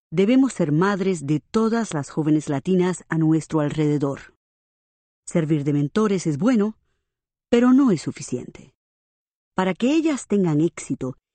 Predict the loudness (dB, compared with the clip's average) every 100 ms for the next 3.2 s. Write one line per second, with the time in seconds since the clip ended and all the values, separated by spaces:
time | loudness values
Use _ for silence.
0 | _ _ 2 2 0 -2 0 2 2 2
1 | 0 -4 -6 -2 0 2 0 -2 -4 -2
2 | 0 0 -2 -4 -2 0 0 -2 -4 -8
3 | -14